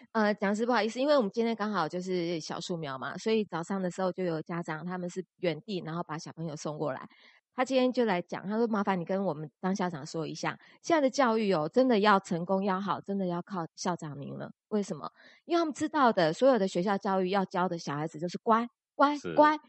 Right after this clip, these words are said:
Speaker 1: 到底要乖到哪里去啊？
Speaker 2: 是。
Speaker 1: 所以那个家长都觉得说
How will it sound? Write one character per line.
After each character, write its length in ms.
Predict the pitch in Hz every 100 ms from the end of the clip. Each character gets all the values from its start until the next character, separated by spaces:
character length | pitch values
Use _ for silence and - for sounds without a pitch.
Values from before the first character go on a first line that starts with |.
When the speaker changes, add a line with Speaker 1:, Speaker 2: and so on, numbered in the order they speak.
| _ -
Speaker 1:
到 140 | 392
底 40 |
要 80 | 302
乖 200 | 311 349
到 140 | 339 294
哪 180 | 220
里 120 | 240 190
去 220 | 285 247
啊？ 160 | 180
Speaker 2:
是。 300 | - - -
Speaker 1:
所 120 | 359 359
以 40 |
那 80 | 370
个 80 | 349
家 180 | 370
长 140 | 339 277
都 80 | 330
觉 120 | 294
得 120 | 285
说 200 | 294